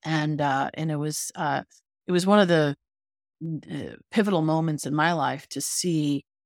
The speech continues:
not just that he had failed and str-, and, and lost everything, but to see him, uh, who's normally larger than life, being crushed, and just his confidence really took a hit in that,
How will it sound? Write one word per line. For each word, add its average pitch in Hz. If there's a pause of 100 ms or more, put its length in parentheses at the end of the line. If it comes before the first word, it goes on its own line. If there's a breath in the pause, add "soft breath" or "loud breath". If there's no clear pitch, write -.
(120)
not 208
just 190
that 151
he 156
had 143
failed 151
and 135
str-, -
and, 143
and 143
lost 185
everything, 143 (340)
but 185
to -
see 190
him, 156 (520)
uh, 123 (760)
who's 165
normally 156
larger 151
than 147
life, 190 (420)
being 165
crushed, - (160)
and 147
just 143
his 139
confidence 143
really 143
took -
a 127
hit 123 (160)
in 139
that, 127